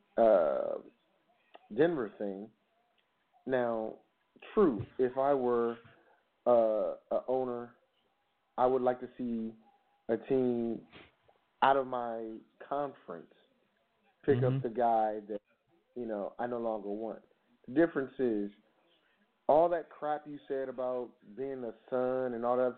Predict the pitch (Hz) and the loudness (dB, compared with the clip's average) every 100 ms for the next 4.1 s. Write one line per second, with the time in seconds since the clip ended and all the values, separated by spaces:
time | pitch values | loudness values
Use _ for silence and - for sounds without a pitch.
0 | - 127 127 123 101 123 123 120 113 117 | -2 0 0 -2 -4 0 2 2 0 0
1 | 113 110 107 104 107 98 92 87 - 302 | 0 0 0 0 0 -2 -2 6 6 6
2 | 277 - 285 294 - _ - 254 190 196 | 2 2 0 0 -4 _ -6 -6 -6 -4
3 | 247 320 262 240 - 311 359 - 349 311 | 2 4 4 2 4 4 4 -4 -8 -8
4 | 220 | -2